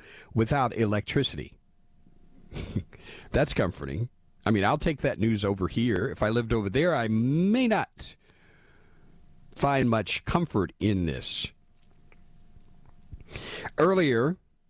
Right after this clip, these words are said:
Ukraine's state-owned grid operator said the Chernobyl plant was fully disconnected from the power grid and that Russia's ongoing military assault meant there is no possibility to restore the lines.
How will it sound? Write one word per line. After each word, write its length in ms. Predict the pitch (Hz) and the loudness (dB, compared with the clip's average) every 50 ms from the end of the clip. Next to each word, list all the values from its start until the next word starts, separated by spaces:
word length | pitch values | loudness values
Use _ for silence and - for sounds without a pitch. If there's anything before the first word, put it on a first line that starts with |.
| _ _ _ _ _ _ - - | _ _ _ _ _ _ -4 -2
Ukraine's 640 | 113 120 120 - 151 147 147 143 139 131 - - - | 0 0 2 2 0 2 2 2 2 0 -2 -4 -6
state-owned 520 | - - 175 165 160 147 139 131 123 120 101 | -2 0 0 2 2 2 2 2 0 0 -2
grid 280 | 104 117 139 165 156 | 0 0 2 2 2
operator 520 | 147 101 110 113 - 107 104 101 98 113 127 | 2 0 0 0 2 2 2 2 2 0 0
said 320 | - - - 135 127 117 | -2 0 -2 -2 -2 0
the 180 | 110 113 113 104 | 0 0 0 0
Chernobyl 840 | - - - 131 120 117 117 120 127 160 185 196 196 196 175 143 - | 0 0 0 2 2 2 2 2 2 2 2 2 0 -2 -2 -4 -6
plant 520 | - - 151 151 123 95 87 98 113 - | -4 0 0 2 2 2 0 -2 -4 -2
was 300 | - 110 117 117 110 - | 0 0 0 2 0 -2
fully 400 | - - - - 190 240 247 247 | -6 -6 0 0 2 2 2 2
disconnected 600 | 220 151 170 165 - - 135 135 - - - 113 - | 0 0 0 -2 0 0 0 0 0 0 -2 -4 -4
from 160 | - - 110 | -2 -2 0
the 60 | 104 | 0
power 280 | - 139 135 135 131 113 | 2 2 2 2 2 0
grid 380 | 90 90 85 65 67 80 - - - - - - - - - - | 0 -2 -2 -2 -4 -8 -10 -14 -18 -20 -20 -20 -20 -20 -8 -2
and 160 | - 113 123 | 0 0 2
that 60 | 113 | 2
Russia's 460 | 95 120 147 156 - - 151 113 - - - | 2 2 2 2 2 2 0 0 -2 -2 -2
ongoing 560 | - 170 196 220 196 160 160 147 139 127 123 | 0 2 2 2 2 2 2 2 4 4 4
military 480 | 123 131 127 120 - - 123 104 98 98 | 4 4 2 2 2 2 2 2 2 2
assault 320 | - - - 113 110 - | 2 2 0 0 0 0
meant 320 | 107 107 107 101 92 - - | 0 0 2 0 0 0 2
there 160 | 107 107 101 | 2 4 4
is 180 | 98 92 87 | 2 2 0
no 280 | - 92 98 123 160 175 | 0 2 4 4 4 2
possibility 760 | - 170 143 131 - - 110 107 104 92 80 - - - - - - _ _ _ _ _ - | 2 0 0 0 -2 -2 -2 0 0 0 0 -2 -4 -10 -16 -20 -20 _ _ _ _ _ -2
to 100 | - 117 | 0 2
restore 320 | 104 - - 120 113 113 | 2 2 2 2 2 2
the 80 | 98 98 | 2 2
lines. 640 | 98 98 98 85 64 53 50 - - - - - | 2 2 0 0 -2 -4 -8 -10 -10 -10 -10 -12